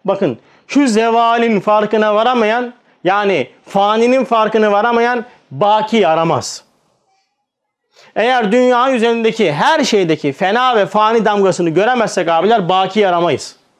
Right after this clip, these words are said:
Ama sen baki arıyorsun. Bütün arayışımız bak-, bekadır. Ölmek istemeyiz. Bağlandığımız şeyin bizden alınmasını istemeyiz. "Gençliğim gitti eyvah." diyor adam.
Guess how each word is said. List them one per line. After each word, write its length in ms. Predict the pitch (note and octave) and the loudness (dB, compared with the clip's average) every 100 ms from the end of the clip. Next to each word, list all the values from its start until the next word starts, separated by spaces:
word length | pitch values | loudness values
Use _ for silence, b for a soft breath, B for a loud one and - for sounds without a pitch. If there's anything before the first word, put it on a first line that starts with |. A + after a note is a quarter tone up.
| _ _ _ _ _ _ _ _ | _ _ _ _ _ _ _ _
Ama 200 | D#3+ A3 | -2 0
sen 220 | A3+ A#3 | 0 0
baki 380 | G#3+ G#3+ G#3 A#3 | 0 0 0 0
arıyorsun. 400 | A3 D3 A2+ - _ _ _ _ _ b b b | 2 0 -4 -14 _ _ _ _ _ b b b
Bütün 200 | G#3+ D4+ | -2 0
arayışımız 640 | C#4 B3+ A#3 G3+ B3+ A3 G3 | 2 2 0 0 0 0 0
bak-, 300 | G#3 G3+ F#3+ | 0 0 -4
bekadır. 440 | G3 G#3+ F#3 A2+ - _ _ _ _ _ _ _ _ _ _ _ A3 | 0 0 0 -4 -10 _ _ _ _ _ _ _ _ _ _ _ -2
Ölmek 360 | A#3 A#3+ A#3 | 2 0 0
istemeyiz. 680 | G#3+ - A3+ A3 E3+ - - b b b | -4 0 0 2 0 -4 -14 b b b
Bağlandığımız 680 | C3+ F3+ F#3+ G#3+ A3 A#3 B3+ | -4 0 2 0 0 2 2
şeyin 220 | - A#3 G#3+ | 2 0 2
bizden 180 | G#3+ | 0
alınmasını 440 | G#3+ G#3+ G#3+ F#3+ A3 | 0 0 0 0 -2
istemeyiz. 640 | F#3 G#3 G3+ F3+ - - _ _ _ _ _ _ _ _ _ _ _ D3 | 0 0 0 0 -4 -14 _ _ _ _ _ _ _ _ _ _ _ -4
"Gençliğim 520 | G3 G3 - A3+ A3 | -2 -2 0 0 0
gitti 240 | F3+ G3 | -2 -2
eyvah." 720 | F#3+ G3 G#3+ A#3 A#3 A3 E3+ | 0 0 0 2 2 -2 -4
diyor 160 | D#3+ C3+ | -8 -8
adam. 220 | A2+ | -8